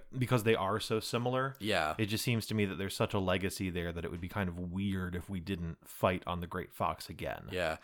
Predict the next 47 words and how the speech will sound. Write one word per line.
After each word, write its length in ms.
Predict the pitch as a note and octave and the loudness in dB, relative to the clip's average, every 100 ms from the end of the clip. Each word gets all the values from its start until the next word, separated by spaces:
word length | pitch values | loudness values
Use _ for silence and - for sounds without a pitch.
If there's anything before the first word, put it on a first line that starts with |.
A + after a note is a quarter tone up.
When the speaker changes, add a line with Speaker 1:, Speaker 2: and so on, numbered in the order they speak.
| - | -8
Speaker 2:
I 80 | - | 0
think 140 | D3 F#3+ | 4 4
it 20 | |
would 80 | E3 | 4
be 100 | C3 | 4
kind 180 | D3 G#2 | 4 2
of 60 | |
funny, 300 | - A2 G2+ | 0 0 2
actually, 680 | F2+ E2+ - E2 D#2+ D2+ D2+ | 0 0 -2 -4 -4 -4 -6
if, 380 | - E2 D2+ - - - - _ _ _ _ - - - _ - | -4 -4 -4 -8 -14 -20 -20 _ _ _ _ -20 -20 -20 _ -8
if 140 | G2+ G#2+ | -6 -4
because 500 | A2 C3 C#3 A#2 G#2+ | 0 4 4 4 0
Corneria 420 | B2+ G#2 G#2 G2 | 0 4 4 4
and 100 | F#2 | 2
Sector 280 | G#2+ G2 F#2 | -2 -2 -2
Z 180 | G2+ | 0
are 60 | F#2 | 0
essentially 360 | E2 G2 - F2+ | 0 -2 -2 -4
the 100 | D#2+ | -4
same 300 | G2+ F2 E2 | -2 -2 -4
stage, 560 | - F#2+ F2+ E2+ E2 - - - - | -2 2 2 2 -4 -14 -20 -10 -2
they 120 | F#2 | 0
just 500 | F2+ G2 - C#2+ E2+ | 2 0 0 -2 0
brought, 320 | F#2 F2+ F#2 _ _ - | 4 4 2 _ _ -4
they 120 | G#2 | -2
just 320 | F#2+ G#2+ - - _ | 0 0 -2 -6 _
brought 160 | G2 G2 | 2 4
back 160 | G2 F#2 | 4 2
the 60 | |
Sector 320 | F#2 G#2+ - F2 | 2 2 2 -2
Z 180 | E2+ F2+ | -2 -2
stage 300 | A2 G#2 G#2 | 0 0 0
this 100 | - | 0
time 240 | G#2 G2+ | 0 0
instead 200 | F2+ G2 | 0 -2
of 80 | F#2 | -2
Corneria 680 | F#2+ F2 E2+ G#2 G#2+ G2+ - | -2 -2 2 4 6 4 8
Speaker 1:
That'd 180 | E3 | 6
be 100 | C3 F#2 | 8 2
Speaker 2:
as, 60 | F#2+ | 4
Speaker 1:
cool. 80 | |
Speaker 2:
like, 160 | F#2 F2+ | 4 2
this 180 | G2 - | -2 -4
very 300 | F#2+ F2+ F2 | 0 2 2
old 180 | F2 E2+ | 0 -2
school 240 | - E2+ | -4 -6
callback. 580 | - E2+ F2+ F#2 F#2+ | -2 0 4 4 4